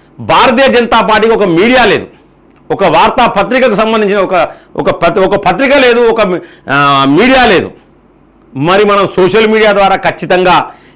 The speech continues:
ఈ యొక్క భారతీయ జనతా పార్టీకి ఖచ్చితంగా ఆసరా కావాలని చెప్పేసి, ఆసరా కావాలని చెప్పేసి నేను ఈ యొక్క ఛానల్ ఎస్టాబ్లిష్ చేయడం జరిగింది. హండ్రెడ్ పర్సెంట్ నేను బీజేపీ నాయకుడినే హన్మకొండ జిల్లాలో, అది కూడా చెప్తున్న ప్రజలారా. ఖచ్చితంగా thank you so much. ఈ యొక్క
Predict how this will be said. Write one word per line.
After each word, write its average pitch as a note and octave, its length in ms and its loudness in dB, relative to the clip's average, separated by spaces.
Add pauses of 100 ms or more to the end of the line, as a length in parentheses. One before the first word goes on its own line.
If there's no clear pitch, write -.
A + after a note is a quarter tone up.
ఈ - 20 0
యొక్క F3+ 220 0
భారతీయ E3+ 420 2
జనతా F#3+ 320 0
పార్టీకి E3+ 420 -2
ఖచ్చితంగా F3+ 520 -2
ఆసరా F3+ 360 2
కావాలని E3+ 400 0
చెప్పేసి, D#3 360 -2
ఆసరా D#3+ 340 0
కావాలని E3+ 380 2
చెప్పేసి C#3+ 460 -4 (480)
నేను F#3 240 2
ఈ G3+ 60 4
యొక్క G3 200 0
ఛానల్ F#3 440 0
ఎస్టాబ్లిష్ E3 440 -2
చేయడం C3+ 220 0
జరిగింది. G#2 400 -6 (580)
హండ్రెడ్ C4 240 -2
పర్సెంట్ C#4 300 2
నేను B3+ 160 2
బీజేపీ G#3 460 0
నాయకుడినే F3+ 580 0 (120)
హన్మకొండ D3+ 380 -2
జిల్లాలో, A#2 380 -4 (240)
అది D#3 140 0
కూడా G3 120 2
చెప్తున్న F3 320 -2
ప్రజలారా. D3 440 -2 (600)
ఖచ్చితంగా A#3 400 0 (360)
thank G#3+ 240 0
you A3 140 0
so G#3+ 80 2
much. A3 200 0 (420)
ఈ D#3+ 40 0
యొక్క G3 200 0